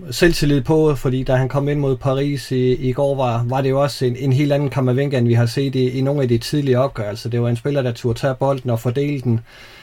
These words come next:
Øh, så, så det var rart, at, at vi fik den her, øh, kamp og den her store sejr lige inden Paris, fordi det var med til at vende hele stemningen i, i Madrid og i de spanske sportsaviser, og give en tro på, at, øh,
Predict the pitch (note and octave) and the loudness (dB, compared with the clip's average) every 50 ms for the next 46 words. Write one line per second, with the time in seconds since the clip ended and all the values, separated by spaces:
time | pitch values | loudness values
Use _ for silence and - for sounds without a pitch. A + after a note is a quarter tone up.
0 | - - - - B2 A#2+ A#2 A2+ A2+ - - A#2 A2 G#2+ A2+ - C3+ B2+ D#3+ D#3+ | -20 -18 -8 -4 0 2 2 2 0 0 -2 -4 -4 -4 -4 -4 -2 2 4 4
1 | D3+ C#3+ D3+ D3+ D#3 D#3+ D3 - - - A#2 - A#2+ A#2 A#2 - - - - - | 6 6 4 4 4 4 2 2 -2 -10 -6 -4 -4 -4 -4 -6 -10 -20 -20 -20
2 | _ _ _ _ - - - - D#3 D3+ B2 - F3+ - - E3 E3 E3 F3 E3+ | _ _ _ _ -2 -2 0 2 2 4 6 6 6 6 6 6 6 6 6 8
3 | E3 D#3 C#3 C3 B2+ B2 A#2+ A#2 - - - - - F3+ - - - - - D#3+ | 8 8 8 6 6 4 2 0 -2 -8 -16 -18 -18 -18 -18 -14 -4 2 4 4
4 | D3+ D3+ C3+ D3 C#3 C3 C#3+ C#3+ D3 D#3+ C#3+ - - E3 - - - - B2 B2 | 4 4 4 4 2 4 4 2 2 2 0 0 0 2 2 2 2 2 2 2
5 | B2 C3+ C#3 C#3+ D3+ C#3 B2 B2+ B2 C3 C3+ C#3 C3 - - A#2+ B2 B2 A#2+ A#2 | 2 2 0 0 0 0 2 2 2 4 2 0 0 0 0 2 2 4 4 4
6 | A2+ A2+ - - - - - - - C#3 C3+ C#3+ D3 D3 C3+ - - E3 D3+ D#3 | 2 0 -2 -8 -16 -16 -14 -2 2 4 6 6 6 6 4 6 4 4 4 6
7 | D#3+ E3 D#3+ D3 F3+ F3 D#3+ - E3+ D#3+ F3 F3 D#3 C3+ B2+ B2 B2+ B2+ A#2+ C3 | 4 4 6 6 6 4 4 4 4 6 6 6 6 6 6 6 6 6 4 4
8 | B2+ C3 B2+ B2 - C#3 D3+ D#3 D#3 D3 C3+ C3+ C3 B2 C3+ B2 - - D3 D#3 | 4 4 4 2 2 2 2 4 4 4 4 4 4 4 2 0 2 2 0 0
9 | D#3+ - C3 A#2 - - D3 C3+ B2 - - A#2+ A#2 A#2 A2+ A2+ - A#2+ A2+ A2+ | 0 0 -2 -2 0 0 0 0 0 0 0 2 4 4 2 2 2 2 4 4
10 | A2 A2+ A#2 A2+ A2+ - D3+ D3+ C#3+ - - D#3 D3+ C#3 - D#3+ D3+ D3 C#3 C3 | 4 2 2 2 2 4 4 4 4 2 2 2 2 2 4 4 6 6 6 6
11 | B2 A#2 - B2 A2+ A2+ A2+ | 4 2 2 4 4 4 4